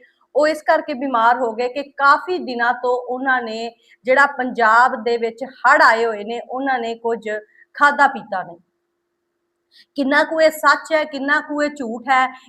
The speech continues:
ਇਹ ਤਾਂ ਲੋਕ ਜਾਣਦੇ ਹੀ ਹੈ, ਕਿਉਂਕਿ ਲੋਕ ਜਿਹੜੇ ਨੇ ਪਾਣੀ ਦੇ ਹੜ੍ਹਾਂ ਦੀ ਮਾਰ ਹੇਠ ਆਏ ਹੋਏ ਨੇ, ਜਿਨ੍ਹਾਂ ਦੀਆਂ ਫਸਲਾਂ ਤੱਕ ਤਬਾਹ ਹੋ ਗਈਆਂ ਨੇ, ਜਿਹੜੇ ਪਸ਼ੂ ਤੱਕ ਰੁੜ ਗਏ ਨੇ, ਲੇਕਿਨ ਉਹਦੇ ਚੱਲਦਿਆਂ ਹੀ ਇੱਕ ਵੱਡਾ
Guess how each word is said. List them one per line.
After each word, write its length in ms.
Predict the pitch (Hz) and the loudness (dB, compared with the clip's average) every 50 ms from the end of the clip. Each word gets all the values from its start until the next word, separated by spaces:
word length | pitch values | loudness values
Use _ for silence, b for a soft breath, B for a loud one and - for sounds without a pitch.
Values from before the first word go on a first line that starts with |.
| B _ _ - | B _ _ -6
ਇਹ 180 | 269 311 339 339 | -4 -2 -2 2
ਤਾਂ 360 | 339 294 262 240 226 214 220 - | 4 4 6 6 4 2 -2 -6
ਲੋਕ 380 | 226 240 240 247 247 247 247 294 | -6 -2 0 2 2 0 0 -4
ਜਾਣਦੇ 420 | 208 240 226 220 220 220 208 254 | -4 -2 0 0 0 0 -2 -4
ਹੀ 180 | 262 269 254 262 | -6 -4 -2 -2
ਹੈ, 120 | 254 262 | -2 -2
ਕਿਉਂਕਿ 340 | 254 254 254 247 247 285 285 | -2 -2 -6 -6 -4 -4 -6
ਲੋਕ 460 | 247 220 208 214 220 233 262 311 311 294 233 196 - B B B 254 B 196 | -6 -6 -4 -2 0 2 2 2 2 0 -2 -4 -4 B B B -20 B -14
ਜਿਹੜੇ 340 | 170 226 262 277 311 320 | -6 -4 -2 -2 -2 -2
ਨੇ 160 | 269 254 277 269 | -4 -4 -6 -8
ਪਾਣੀ 480 | 269 - - 262 247 254 277 311 311 | -6 -2 0 2 2 2 0 -2 -4
ਦੇ 180 | 233 294 302 294 | -4 -6 -6 -6
ਹੜ੍ਹਾਂ 440 | 294 - - 226 233 262 285 320 302 | -4 -2 0 2 4 4 4 2 2
ਦੀ 180 | 277 311 294 | 0 -2 -4
ਮਾਰ 440 | 269 240 202 202 208 214 233 277 285 | -4 -4 -2 0 4 4 6 4 4
ਹੇਠ 240 | 233 254 233 226 220 247 240 | 2 -4 -6 -4 0 0 2
ਆਏ 180 | 220 226 247 | 2 2 0
ਹੋਏ 180 | 262 247 233 226 | -2 -2 -4 -4
ਨੇ, 140 | 240 247 247 | -6 -8 -8
ਜਿਨ੍ਹਾਂ 360 | 202 - 240 262 262 262 247 | -8 -10 -8 -4 -4 -4 -4
ਦੀਆਂ 220 | 226 254 262 254 | -4 -4 -6 -6
ਫਸਲਾਂ 440 | 254 - 233 226 233 247 269 302 311 | -4 -2 -4 -4 -4 -2 -2 -2 -2
ਤੱਕ 220 | 208 269 262 262 240 | -2 -4 -6 -6 -8
ਤਬਾਹ 440 | - 240 226 196 220 233 254 269 | -6 -6 -4 0 4 4 4 4
ਹੋ 160 | 254 247 226 226 | 4 2 -4 -6
ਗਈਆਂ 300 | 233 233 247 254 254 254 | -6 -6 -2 -2 -2 -2
ਨੇ, 260 | 254 254 262 262 254 B B B B B B B B 190 | -2 -6 -8 -10 -14 B B B B B B B B -2
ਜਿਹੜੇ 260 | 247 285 311 302 285 | 0 2 4 4 2
ਪਸ਼ੂ 480 | 294 - - - 269 269 - 359 370 | 2 -4 -4 -2 -2 -2 -2 -8 -4
ਤੱਕ 280 | 370 359 320 302 302 294 | 0 2 2 2 2 0
ਰੁੜ 260 | 269 254 254 262 269 | -2 0 0 0 -2
ਗਏ 220 | - 254 254 262 254 | -4 -4 -4 -4 -4
ਨੇ, 160 | 269 269 269 | -6 -6 -6
ਲੇਕਿਨ 360 | 254 247 247 247 277 254 269 | -6 -6 -6 -8 -8 -8 -6
ਉਹਦੇ 260 | 269 285 254 302 294 | -6 -4 -4 -6 -6
ਚੱਲਦਿਆਂ 560 | 285 294 - 240 220 226 226 247 254 262 262 | -6 -2 0 0 2 0 0 -4 -4 -4 -4
ਹੀ 360 | 262 226 277 285 277 277 - 240 | -4 -4 -6 -6 -6 -6 -10 -12
ਇੱਕ 140 | 240 - | -8 -8
ਵੱਡਾ 520 | 247 214 202 208 202 202 254 247 233 196 | -6 -4 -4 -4 -2 2 4 4 6 4